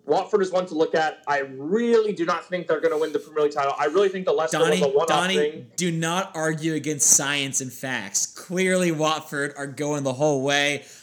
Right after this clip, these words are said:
Speaker 2: I'm putting all ne-, next month's rent on Watford to go the distance, baby!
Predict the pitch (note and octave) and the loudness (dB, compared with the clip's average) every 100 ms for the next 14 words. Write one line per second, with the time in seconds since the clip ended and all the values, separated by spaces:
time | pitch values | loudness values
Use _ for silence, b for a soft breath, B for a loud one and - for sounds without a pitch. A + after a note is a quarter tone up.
0 | _ D#3 F3+ E3+ - A#3 F#3+ F3+ F3+ F#3 | _ -6 -6 -4 0 2 4 4 4 6
1 | F#3+ G3 E3+ E3 F3+ E3 E3+ F#3 - F3+ | 8 8 6 -2 -4 -4 -2 -2 -2 -4
2 | E3+ C#3+ C3+ E3+ F3 B B - D3+ D3 | -4 -8 -2 0 0 B B -6 -4 0
3 | G3 G3 G3 F#3+ F3+ D#3 C3 G3 F#3+ F3+ | 0 0 -2 -4 -4 -6 0 2 2 -2
4 | - A#3 A#3 A#3 F#3+ - C#4 C4+ C#4 D#4 | 2 2 4 4 2 2 4 6 6 10
5 | D#4+ D#4+ C#4+ F3+ | 12 12 12 8